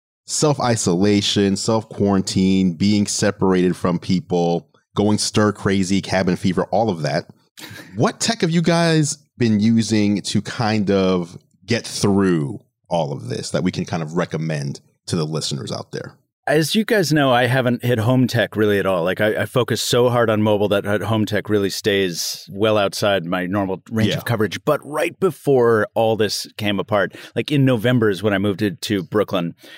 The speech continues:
Speaker 2: and I had a, for the first time in my life, a newish apartment that was not a hundred and fifty years old and in
Speaker 1: <laughs>
Speaker 2: Boston or Virginia that I could furnish. And for the first time in my life also, I could afford to, like, not buy the absolute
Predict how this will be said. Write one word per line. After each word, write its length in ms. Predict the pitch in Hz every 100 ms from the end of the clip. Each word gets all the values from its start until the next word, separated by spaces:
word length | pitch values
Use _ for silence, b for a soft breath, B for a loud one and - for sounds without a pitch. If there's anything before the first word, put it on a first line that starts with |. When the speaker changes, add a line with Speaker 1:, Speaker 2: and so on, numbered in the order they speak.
| B -
Speaker 2:
and 220 | 98 95
I 180 | 101 101
had 240 | 104 101
a, 160 | 95 92
for 140 | 104
the 80 | 92
first 260 | - 131
time 160 | - 131
in 80 | 120
my 120 | 113
life, 300 | 107 104 -
a 240 | 85 95 90
newish 600 | 101 120 143 147 123 -
apartment 600 | 107 120 110 113 101 - B B
that 100 | 104
was 140 | 104 117
not 180 | 120
a 60 | 120
hundred 180 | 117 113
and 100 | 104
fifty 220 | 113 -
years 240 | 101 101
old 300 | 110 95 98
and 100 | 92 90 - 131
in 140 | 107
Speaker 1:
<laughs> 0 |
Speaker 2:
Boston 400 | 110 95 131 110
or 160 | 104 101
Virginia 420 | 104 113 98 - 151 B B
that 160 | 131 127
I 120 | 127
could 200 | 131 113
furnish. 600 | - 160 170 110 - - b b b -
And 380 | 123 120 117
for 80 | 120
the 80 | 123
first 200 | 127 117
time 120 | 120
in 60 | 110
my 80 | 104
life 240 | 104 101
also, 260 | 117 117 101
I 80 |
could 160 | 98 104
afford 360 | 98 117 107 101
to, 80 |
like, 180 | 101 101
not 240 | 110 92 -
buy 220 | 98 95
the 180 | 95 87
absolute 420 | 98 - 98